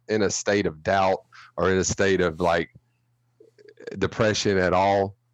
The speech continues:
get the hell off of social media until you get over that hump and then get back on and then start, because you really have to kinda weave through all the traffic to get to the goods. And not saying, you know, social media has been one of the biggest tools for my business and my journey,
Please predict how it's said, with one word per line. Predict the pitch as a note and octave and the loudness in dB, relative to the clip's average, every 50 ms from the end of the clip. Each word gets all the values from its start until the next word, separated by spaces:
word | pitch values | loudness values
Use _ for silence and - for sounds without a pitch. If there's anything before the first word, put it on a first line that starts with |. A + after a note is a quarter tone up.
| _ _ | _ _
get | - E3 - | -6 -2 0
the | C#3+ B2 | 0 2
hell | C3+ B2 A#2+ A#2 | 2 2 2 2
off | A2 G#2 - | 2 0 -2
of | F#2+ F#2+ | -4 -6
social | - - G#2+ G2 - F#2+ | -2 -2 -2 -2 -2 -2
media | F#2+ G2 G2 G2 F#2 F2+ | -2 0 0 2 0 0
until | E2 - G#2 | 0 -2 -4
you | G2 F#2 F2 | -4 -4 -2
get | F#2 F#2+ | 0 0
over | F#2+ F#2+ F2+ E2+ | 2 2 2 0
that | F2+ F2 E2 D#2+ | 0 0 0 0
hump | E2 F2+ F#2 F2 - | 0 -2 -4 -4 -4
and | E2+ E2+ F#2 | -6 -4 -2
then | G2 G2 | -2 -2
get | F#2 E2 G2 F2 E2 | -2 -4 -4 -2 0
back | F2+ F2 F2 - F2+ | -2 -2 -2 -2 -2
on | E2+ F2 E2+ E2 E2 - - | -2 0 0 -2 -4 -6 -8
and | F2+ F2+ | -6 -4
then | F2+ F#2 F#2 | -4 -4 -4
start, | F2 - - F#2 E2+ E2+ D#2 D2+ | -6 -6 -4 -2 -2 -2 -2 -4
because | F2 F2 - G2 F#2 F2 | -8 -6 -4 -4 -2 -2
you | A#2+ C3+ | -2 -2
really | D3 F3 D#3 C3 | 0 0 0 2
have | C3 B2 A2 - | 0 0 -2 -2
to | F#2+ | -6
kinda | - - A2+ G#2 G2 F2+ E2+ | -4 -2 -2 0 0 0 -2
weave | E2 F#2 G2 G2 G2 F2+ - - | -2 -2 -2 -2 -4 -4 -4 -2
through | G2 G2 F#2+ F#2+ F#2 | -2 0 0 2 2
all | F#2 F#2 F2+ | 2 0 0
the | E2 F2+ | -2 -6
traffic | - - G#2 F#2 F2+ F2 - - - - | -4 -2 0 0 0 -2 -2 -6 -12 -12
to | - F2 | -12 -12
get | E2+ E2 F#2+ F2+ - | -8 -6 -6 -6 -6
to | - | -8
the | D#2+ F2 | -10 -10
goods. | D#2+ - F#2 F2 E2+ D#2+ D#2 - - - | -8 -6 -4 -2 -2 -2 -4 -6 -8 -10
And | E2 D#2+ D#2+ - - - - - - - _ | -10 -10 -12 -16 -20 -20 -20 -20 -20 -10 _
not | G#2 B2 B2+ C3 - | 0 0 0 0 0
saying, | - C#3 B2 A#2+ A2+ G#2+ F#2+ E2+ | 0 0 0 2 0 0 0 0
you | G2 | 0
know, | G2 G2 | 0 0
social | F#2 - C3+ B2+ - C3 B2+ | 0 0 -2 -2 -2 -2 0
media | A#2+ A2+ | 0 0
has | G#2+ G2 | 0 0
been | E2+ G#2+ G#2+ G2 | 0 0 0 0
one | G2 G#2 | 0 0
of | F#2+ | -2
the | E2 | -4
biggest | D#2+ D2+ F#2+ G2+ F#2+ G#2 F#2+ - | -4 -4 -4 -2 0 -2 -2 -2
tools | - - G#2 G2 G2+ G2 G2 - - - - - - - _ _ | -4 -2 -2 0 -2 -2 -4 -6 -10 -14 -16 -20 -20 -20 _ _
for | - F#2 | -8 -4
my | E2+ F2+ F#2+ G2+ F#2+ - _ _ _ - | 0 0 0 0 -2 -4 _ _ _ -6
business | F#2 G#2+ G#2+ G2+ F#2+ G2+ G#2+ G2+ F#2+ | -4 -2 -2 -2 -2 -2 -2 -2 -2
and | F2 E2+ | -2 0
my | E2+ F2+ G2+ | 0 0 0
journey, | G2+ G2 G#2+ G#2+ A2+ A2+ A2 G#2+ A2 | 0 0 0 0 0 0 -4 -6 -8